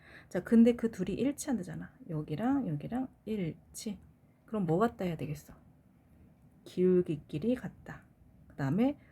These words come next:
Y 절편끼리 같다 하겠지. Y 절편 아직 좀 정리 덜 됐지? 여기까지 해서 Y 절편끼리 같다. 그것만 하면 끝나는데. 그게 틀렸다.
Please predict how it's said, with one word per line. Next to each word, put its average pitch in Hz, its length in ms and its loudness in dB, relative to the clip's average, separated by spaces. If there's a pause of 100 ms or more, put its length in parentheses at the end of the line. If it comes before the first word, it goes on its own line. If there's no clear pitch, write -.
(160)
Y 160 300 -2
절편끼리 185 640 0
같다 160 260 -8
하겠지. - 400 -10
Y 165 140 -4
절편 180 260 -4
아직 - 240 -10
좀 190 120 -8
정리 165 240 -4
덜 147 160 -4
됐지? 190 440 -4 (380)
여기까지 160 340 -10
해서 233 240 -4 (260)
Y 143 160 -2
절편끼리 151 440 -6
같다. - 360 -20 (480)
그것만 262 420 4
하면 147 180 4
끝나는데. 254 560 -4 (1700)
그게 247 260 4
틀렸다. 240 480 -4